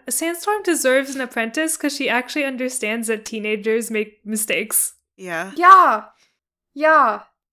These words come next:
Speaker 2: She was the
Speaker 3: She
Speaker 2: most
Speaker 3: knows how to
Speaker 2: qualified.
Speaker 3: deal with it.
Speaker 2: <laughs>
Speaker 1: Oh my god.
Speaker 3: And they get back to the clan and Fireheart's like, "Maybe Darkstripe does have some points, actually."
Speaker 1: I was,
Speaker 2: <sighs>
Speaker 1: like, losing it at that end point.
Speaker 2: You,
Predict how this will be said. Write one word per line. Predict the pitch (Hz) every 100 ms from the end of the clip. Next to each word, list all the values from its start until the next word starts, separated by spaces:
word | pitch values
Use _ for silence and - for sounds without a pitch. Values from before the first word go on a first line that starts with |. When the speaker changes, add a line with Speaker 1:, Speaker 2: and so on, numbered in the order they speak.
| _ _ _
Speaker 2:
She | - 311
was | 302 330 349
the | 240
Speaker 3:
She | 220
Speaker 2:
most | 302
Speaker 3:
knows |
how | 285
to | 285 196 247
Speaker 2:
qualified. | -
Speaker 3:
deal | 262 311
with | 220
it. | 214 - - _
Speaker 2:
<laughs> | 269 - 370 - _ _ _ _ _ _ _ _ - -
Speaker 1:
Oh | 196
my | 190 -
god. | 185 190 196
Speaker 3:
And | 269
they | 302
get | 302
back | 277 269
to |
the | 285
clan | 269 254 247
and | 226
Fireheart's | 226 220 226 233 220 - -
like, | 233 226 233
"Maybe | 285 427 554 494
Darkstripe | 320 311 370 302
does | 226 233
have | 262 254
some | 233 214
points, | 214 175 175
actually." | 165 - 220 - 277 339 - _ _ _ _ _ -
Speaker 1:
I | 233 226 233 226 _ _ _ _ _ _ _
was, | - 226 233 - -
Speaker 2:
<sighs> | 196
Speaker 1:
like, | 220 208 202
losing | 208 196 196 190 196 190
it | 190 180
at | 190 190
that | 196 196 -
end | 196 196 196 196 -
point. | 220 202 202 208 - _ _ _ _ _ _ _ _ -
Speaker 2:
You, | 302